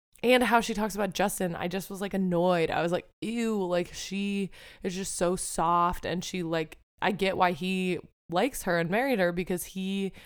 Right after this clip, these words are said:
is, like, the dominant personality in that relationship, clearly, which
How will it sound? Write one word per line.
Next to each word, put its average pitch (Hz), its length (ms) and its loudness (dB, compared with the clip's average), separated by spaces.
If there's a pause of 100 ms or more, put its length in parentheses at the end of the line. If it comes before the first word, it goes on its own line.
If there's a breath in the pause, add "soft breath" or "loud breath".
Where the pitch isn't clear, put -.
(140 loud breath)
is, 175 200 -4
like, 190 240 0 (460)
the 196 100 2
dominant 180 520 0
personality 208 880 0
in 165 120 -6
that 170 200 -2
relationship, 180 600 -2
clearly, 185 520 -2 (560 loud breath)
which 185 360 0